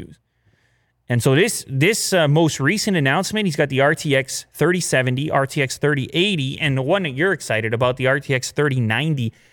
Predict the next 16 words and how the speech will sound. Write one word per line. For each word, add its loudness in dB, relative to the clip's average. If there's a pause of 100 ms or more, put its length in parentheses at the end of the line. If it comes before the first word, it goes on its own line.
(240)
eight 0
K 2
capable 0 (500)
G 0
P -4
U. -4
And 2
you 4
automatically, 0
you -2
immediately -2
started -4
to -6
ask -4
me, -6
"What, -12